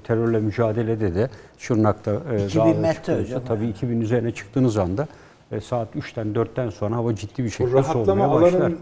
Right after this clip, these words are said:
Speaker 3: neresi rahatlama alanı? Yani herhalde o yüksekliğin şey
Speaker 1: E, tam zirve. Yani burada su bölüm hattı gibi. Esasında tam o güneyden, e, geçen bir hat gibi kabul etmek lazım. Güneye doğru iniyor. Yani Kafkasların bir uzantısı. E,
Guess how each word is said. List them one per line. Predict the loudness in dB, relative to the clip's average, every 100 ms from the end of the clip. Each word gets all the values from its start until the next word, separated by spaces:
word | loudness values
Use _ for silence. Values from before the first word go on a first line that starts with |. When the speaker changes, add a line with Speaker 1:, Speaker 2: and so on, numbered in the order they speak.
| -2
Speaker 3:
neresi | 4 6 6 2 -4 0
rahatlama | 0 0 -2 -4 -4
alanı? | -6 -8 -8 -12 -10
Yani | -4
herhalde | -2 2
o | 2
yüksekliğin | 2 -2 -8 -6 -8 -8 -16 _ _
şey | -18 -18 _ _ -2
Speaker 1:
E, | -2 -2
tam | -4 -4
zirve. | 0 0 0 -4
Yani | -2 -4
burada | -4 -6
su | -4 -4 0
bölüm | 0 0
hattı | -2 -4 -4
gibi. | -4 -4 -6 -4
Esasında | -6 -2 -4 -2 -4 -4
tam | -2 -4 -4 -12 -8 -4
o | 0
güneyden, | 4 4 4 2 0 -2 -2
e, | 0
geçen | 0 0 -2 -2
bir | -2
hat | -2 -2
gibi | -4
kabul | 0 -2 0
etmek | -2 -2 -4 -2
lazım. | -2 0 -2
Güneye | 0 4 4 4
doğru | 2 0
iniyor. | 4 6 4 2 -8 -16 -6
Yani | -4
Kafkasların | 0 -2 0 -2 -2 -4 -2 -2
bir |
uzantısı. | -2 -2 -2 -4 -8 -10 -10 -14 -18
E, | -8